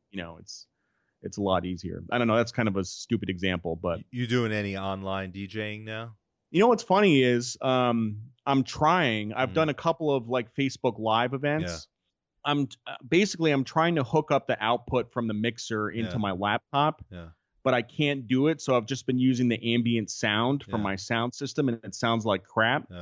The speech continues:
Speaker 2: yeah.
Speaker 1: So I really need to figure out the technology of, like, how to get, you know, get, get it from the mixer to the laptop, but it's, uh, I haven't been able to do it.
Speaker 2: All right.
Speaker 1: So.
Speaker 2: All right. Well, Jared, I know we, we're gonna wrap up here.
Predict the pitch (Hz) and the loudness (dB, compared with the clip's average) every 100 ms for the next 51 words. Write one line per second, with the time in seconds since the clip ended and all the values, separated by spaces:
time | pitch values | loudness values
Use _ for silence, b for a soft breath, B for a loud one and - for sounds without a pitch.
0 | 85 82 82 _ _ - 135 131 123 120 | -14 -16 -20 _ _ 2 4 6 4 0
1 | 110 127 151 165 151 139 127 151 131 127 | 0 2 4 6 6 2 0 -2 2 4
2 | 123 117 - 123 110 117 120 120 113 104 | 4 0 -6 -6 -2 2 2 2 -2 -4
3 | 98 104 101 98 117 110 107 101 - 113 | -2 -2 -2 -2 -2 0 -2 -4 -12 -14
4 | 107 117 - 113 113 101 117 107 110 113 | -4 -4 -4 -4 -4 -2 -2 -2 -2 -4
5 | - 104 104 104 - 104 - 95 95 104 | -4 -4 0 -2 -2 -8 -6 -4 0 -2
6 | - 113 110 - 101 95 - - - _ | 0 2 2 0 -2 -2 -8 -16 -18 _
7 | _ _ _ _ 104 104 98 92 120 113 | _ _ _ _ 0 2 2 2 2 2
8 | 110 107 98 101 90 98 95 82 _ 95 | 0 -2 -4 -8 -4 -2 -2 -4 _ -12
9 | 92 87 95 90 95 _ _ 101 92 87 | -10 -4 -4 -6 -10 _ _ -10 -8 -10
10 | _ b b b b 117 117 117 113 - | _ b b b b 0 2 2 -2 -14
11 | 98 117 110 113 104 98 98 107 98 101 | -2 2 2 4 2 2 2 2 2 0
12 | 101 92 92 87 82 95 92 101 92 - | -2 -4 -4 -4 0 2 2 2 0 0
13 | 98 95 92 95 | -2 0 0 -2